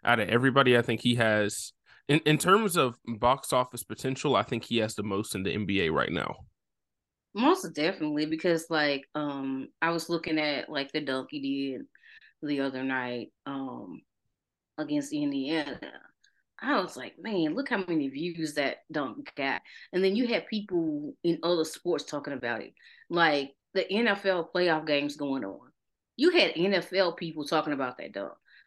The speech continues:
Speaker 2: Ne-, I mean, never mind the N F L games going on, but people talking about that dunk. And I'm like, and then what's so funny is, like,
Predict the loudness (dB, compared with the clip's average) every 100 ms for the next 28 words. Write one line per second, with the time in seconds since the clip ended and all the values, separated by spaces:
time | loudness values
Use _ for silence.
0 | _ -2 2 2 0 0 2 4 4 4
1 | 2 -2 -10 _ _ _ _ _ 2 4
2 | 4 4 6 6 6 4 4 4 4 4
3 | 6 6 6 2 -2 -4 -4 -4 -2 -4
4 | -6 -10 -14 _ _ -6 2 4 6 4
5 | 4 2 2 0 -2 -4 -6 -4 -4 -6
6 | 0 2 4 4 2 0 -12 -8 2 6
7 | 8 6 4 2 0 0 2 4 4 2
8 | 0 2 2 2 0 0